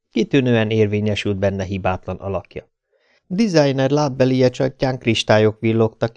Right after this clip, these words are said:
és ezek kiemelték tökéletesre manikűrözött lábkörmeit és lenyűgöző lábát. „Akkor ügyfelekkel találkozol?”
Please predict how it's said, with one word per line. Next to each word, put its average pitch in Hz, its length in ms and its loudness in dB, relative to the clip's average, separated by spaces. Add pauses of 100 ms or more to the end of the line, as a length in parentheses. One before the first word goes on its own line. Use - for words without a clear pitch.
és - 100 -8
ezek 170 260 2
kiemelték 117 680 0
tökéletesre 104 760 -2
manikűrözött 101 800 -4
lábkörmeit 101 760 -2
és 170 160 -6
lenyűgöző 95 640 -2
lábát. 87 560 -8 (880)
„Akkor 196 440 -2
ügyfelekkel 190 640 0
találkozol?” 196 800 -2